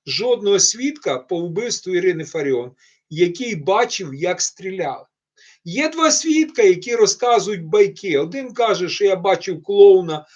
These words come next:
на відстані десять метрів від Фаріон. Друга жіночка заучено, як по шпаргалці,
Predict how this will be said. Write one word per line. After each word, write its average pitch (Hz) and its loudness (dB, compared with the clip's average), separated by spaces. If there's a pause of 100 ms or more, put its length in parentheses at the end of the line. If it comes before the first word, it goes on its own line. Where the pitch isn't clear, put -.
(160)
на 190 2
відстані 190 -2
десять 180 -4
метрів 247 -4
від 233 -14
Фаріон. 240 0 (320)
Друга 247 2
жіночка 202 -4 (420)
заучено, 240 2
як 208 -2
по 208 4
шпаргалці, 214 -2